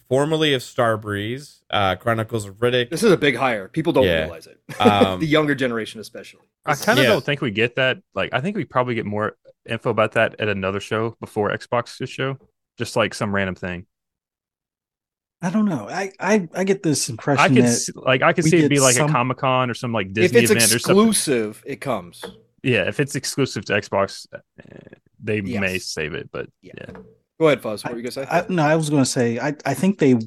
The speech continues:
Speaker 4: wait to show any gameplay or anything further until the movie is closer to release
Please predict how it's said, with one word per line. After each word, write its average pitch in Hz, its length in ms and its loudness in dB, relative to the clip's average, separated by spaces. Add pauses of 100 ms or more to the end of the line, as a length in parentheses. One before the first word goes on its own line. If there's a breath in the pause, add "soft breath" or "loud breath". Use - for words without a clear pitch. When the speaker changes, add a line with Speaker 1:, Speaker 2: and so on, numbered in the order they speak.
(100)
Speaker 4:
wait 139 280 4
to 120 80 -6
show 131 260 0
any 123 180 6
gameplay 117 560 2
or 107 100 0
anything 110 800 -2
further 110 480 0
until 104 440 0
the 107 80 -2
movie 110 400 2
is 101 160 -4
closer - 340 -8
to 104 160 -8
release 101 580 -8